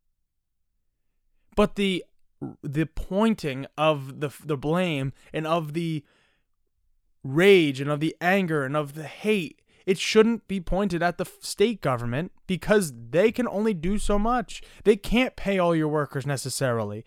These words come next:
They can't do all these things without the help of the federal government. And the federal government can and should do it. They went from a three point two trillion dollar spending bill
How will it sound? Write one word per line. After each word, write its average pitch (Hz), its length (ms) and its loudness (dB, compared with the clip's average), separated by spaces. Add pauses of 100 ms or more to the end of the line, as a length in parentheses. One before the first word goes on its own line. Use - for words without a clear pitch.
(220)
They 185 120 2
can't 214 460 -2
do 170 180 0
all 156 100 2
these 143 180 -4
things 156 220 -4
without 160 280 -4
the - 80 -2
help 151 220 -2
of 190 60 -4
the 196 60 -2
federal 151 380 -2
government. 185 420 -4 (320)
And - 100 -4
the 214 80 0
federal 220 360 2
government 208 440 -2
can 214 680 2 (220)
and 208 240 0
should 240 420 0
do 240 220 2
it. - 140 -2 (280)
They 180 140 0
went 233 240 -2
from 240 160 0
a 208 120 0
three 208 540 0
point 220 420 0
two 214 360 -2 (160)
trillion 214 680 2
dollar 190 380 4
spending 190 460 0
bill 185 300 0